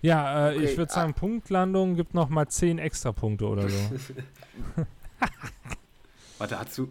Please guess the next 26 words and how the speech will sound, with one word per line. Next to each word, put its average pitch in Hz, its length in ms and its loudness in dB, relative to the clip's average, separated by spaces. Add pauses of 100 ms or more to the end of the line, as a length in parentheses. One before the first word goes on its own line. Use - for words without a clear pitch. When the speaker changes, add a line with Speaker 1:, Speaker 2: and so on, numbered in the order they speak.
Speaker 3:
hast - 180 -10
du 127 40 -4
den 117 100 -4
auf 104 80 -6
der 95 140 -8
acht, 127 200 -8 (180)
Simon? 170 320 -8 (640)
Speaker 1:
Nee, 120 180 -6
hatte 117 240 -6
ich 101 100 0
nicht. 101 160 0
Ich 120 40 6
hatte 123 120 2
ihn 123 80 2
doch 113 180 4
raus. 160 420 4 (160)
<laughs> - 180 -2
Speaker 3:
Ach - 80 -2
so, 147 340 -2
ich 107 100 -10
dachte, 123 220 -4
Speaker 2:
Ja. 143 200 4
Speaker 3:
ich - 80 -18
dachte - 200 0
grad 101 180 -8
Punktlandung. 101 500 -4